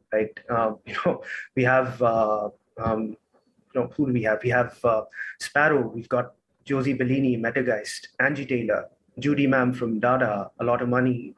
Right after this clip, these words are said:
Mattia Cutini, Skinny, Snowfro, and Hakata as, uh, <laughs> our main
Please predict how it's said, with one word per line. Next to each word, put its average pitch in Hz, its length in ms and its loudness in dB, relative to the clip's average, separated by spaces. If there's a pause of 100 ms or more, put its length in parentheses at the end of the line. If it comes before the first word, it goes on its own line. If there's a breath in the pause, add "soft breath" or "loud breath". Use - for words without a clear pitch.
(120)
Mattia 131 280 0
Cutini, 127 480 -2
Skinny, 139 460 -4 (540 loud breath)
Snowfro, 135 800 -2
and 131 380 2
Hakata 127 540 -2 (220)
as, - 240 -2 (120)
uh, 104 320 -2
<laughs> - 220 -2
our 151 180 0
main 131 360 0